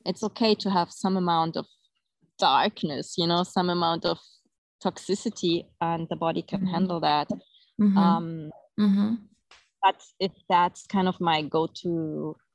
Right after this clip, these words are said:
Speaker 1: go-to option, and then I just pretend that I can, you know, master it all with my energy, I'm not sure. I often think that is more indeed a, a way to greenwash, <laughs> um, incoherence. So, but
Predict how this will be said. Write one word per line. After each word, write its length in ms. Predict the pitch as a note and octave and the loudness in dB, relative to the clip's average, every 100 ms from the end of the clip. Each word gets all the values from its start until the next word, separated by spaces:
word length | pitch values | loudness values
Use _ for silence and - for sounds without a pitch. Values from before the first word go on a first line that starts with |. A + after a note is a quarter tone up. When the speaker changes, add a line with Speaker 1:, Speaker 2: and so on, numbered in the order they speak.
| _ _ _ _ _ _ _ _ _ - | _ _ _ _ _ _ _ _ _ -2
Speaker 1:
go-to 340 | F3+ F3 - G2+ | 2 2 0 0
option, 360 | E3+ - F#3 | 0 2 0
and 140 | F3+ D#3+ | 2 2
then 120 | D#3+ | 2
I 140 | D#3 | 2
just 340 | D3+ E3 - - _ _ | 0 -4 -6 -16 _ _
pretend 440 | F3+ - E3+ E3+ E3 | -8 -2 0 0 2
that 120 | D#3+ | 2
I 120 | D#3 | 2
can, 420 | - E3 D#3+ D#3 | 2 -4 -2 -4
you 120 | D3+ D#3+ | -4 -2
know, 340 | D3+ C#3+ D3 - | -2 -2 -6 -8
master 420 | - D#3 E3+ - E3 | -2 -2 -4 -4 -2
it 80 | |
all 160 | B2 E3 | 2 2
with 140 | F3 | 2
my 80 | E3+ | -2
energy, 360 | E3+ F3+ E3+ E3+ | 0 -2 -2 0
I'm 180 | E3 E3 | 0 0
not 180 | E3 | -2
sure. 260 | - E3 D3+ | -4 0 0
I 140 | D3 | 2
often 280 | D3 - F3 | 0 -2 -4
think 220 | E3 E3+ D#3+ | -4 -4 -2
that 180 | D3+ | -2
is 160 | D#3+ - | -4 -6
more 220 | D#3+ D#3 | -2 -2
indeed 340 | C#3+ D3+ D#3 - | -2 -2 -4 -4
a, 340 | D3+ D3 D3 D3+ _ - E3 | -4 -4 -4 -8 _ -10 -6
a 60 | |
way 300 | D#3+ D#3+ E3 - - | -2 0 -2 -4 -10
to 680 | E3+ D#3+ D#3+ D#3 D3+ D#3 - _ _ | -6 -6 -6 -6 -8 -10 -12 _ _
greenwash, 760 | - F3+ F#3 F3+ D#3+ F#3+ - - - E4+ - E4 - - | -2 0 2 2 4 4 2 0 4 4 6 4 4 -2
<laughs> 520 | D#5+ A4 C#4+ _ - | -8 -4 -6 _ 0
um, 460 | F3 F3+ E3+ E3 - | 2 2 0 -8 -2
incoherence. 880 | G#3+ A3+ B3+ C#4 F#3+ F3 E3 F3 - _ - | 0 2 4 4 4 0 -4 -10 -14 _ -6
So, 340 | F#3 F3+ F3+ _ _ _ B3 G#3+ _ - | -2 0 -2 _ _ _ _ -20 _ -6
but 260 | F#3 F3 | -2 -2